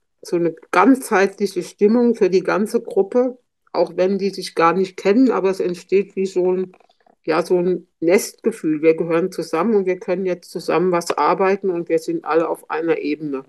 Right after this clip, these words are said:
weil wir alle einen Leib haben und alle eine Intuition und dann entstehen oft ganz schöne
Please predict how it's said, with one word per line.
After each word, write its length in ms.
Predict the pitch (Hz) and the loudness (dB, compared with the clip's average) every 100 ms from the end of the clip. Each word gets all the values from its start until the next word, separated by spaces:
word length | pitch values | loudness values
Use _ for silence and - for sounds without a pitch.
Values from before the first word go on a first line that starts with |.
| - | -14
weil 180 | 147 - | -8 -2
wir 140 | - | 0
alle 260 | 151 185 - | 2 2 2
einen 220 | 156 156 | -2 -2
Leib 340 | 156 165 185 - | 0 0 -2 -4
haben 400 | 196 247 240 233 _ _ _ _ _ - _ _ _ - | -4 -4 -6 -10 _ _ _ _ _ -20 _ _ _ -6
und 220 | 165 160 | -4 0
alle 260 | 151 175 180 | 4 4 4
eine 260 | 170 175 | 0 0
Intuition 920 | 165 175 180 156 147 - 151 170 233 220 | -2 -4 -2 -4 -4 -4 0 2 2 0
und 160 | 180 180 | -4 -4
dann 140 | 175 | -4
entstehen 720 | 165 160 - 170 180 165 160 | -6 -6 -2 0 0 -2 -4
oft 320 | - 175 - | -6 -6 -6
ganz 260 | - 185 202 | -2 -2 -2
schöne 440 | - 185 185 185 | 2 2 2 -2